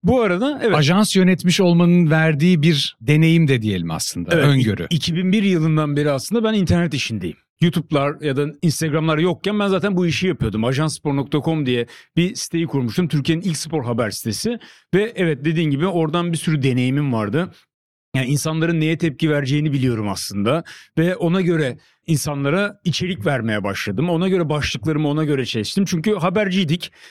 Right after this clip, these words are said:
Speaker 1: Yani kimin neyi tıklayacağını çok daha iyi biliyordum açıkçası.
Speaker 2: Clickbait yaratmadan gerçekten ilgi çekebilmenin, yani samimi anlamda başlık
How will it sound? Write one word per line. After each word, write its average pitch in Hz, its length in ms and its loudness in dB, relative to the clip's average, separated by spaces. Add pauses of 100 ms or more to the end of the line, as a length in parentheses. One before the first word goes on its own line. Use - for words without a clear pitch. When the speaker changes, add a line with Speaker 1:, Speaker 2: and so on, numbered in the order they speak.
(100)
Speaker 1:
Yani 156 140 0
kimin 185 300 0
neyi 185 180 2
tıklayacağını 156 580 0
çok 165 220 -2
daha 131 160 2
iyi 113 160 0
biliyordum 107 380 -2
açıkçası. 113 640 -4 (140)
Speaker 2:
Clickbait 196 400 2
yaratmadan 165 680 2
gerçekten 175 480 0
ilgi 151 260 4
çekebilmenin, 135 920 2
yani 135 380 2
samimi 156 680 4
anlamda 123 640 2
başlık 117 440 -2